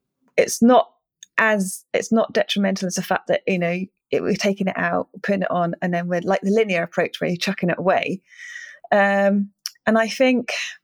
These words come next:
furniture, another is you know, when you get wooden kitchens that are completely wood,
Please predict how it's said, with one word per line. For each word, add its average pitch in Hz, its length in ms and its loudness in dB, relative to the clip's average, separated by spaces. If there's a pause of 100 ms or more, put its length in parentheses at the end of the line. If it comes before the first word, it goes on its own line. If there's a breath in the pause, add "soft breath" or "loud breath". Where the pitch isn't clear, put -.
(560 loud breath)
furniture, 220 800 2 (320)
another 202 460 2
is - 440 -4 (240)
you 214 120 0
know, 180 180 2
when 220 140 4
you 233 120 0
get - 240 0
wooden 214 320 0
kitchens 202 680 -2
that - 140 -2
are 190 80 -4
completely 196 520 -2
wood, 170 320 0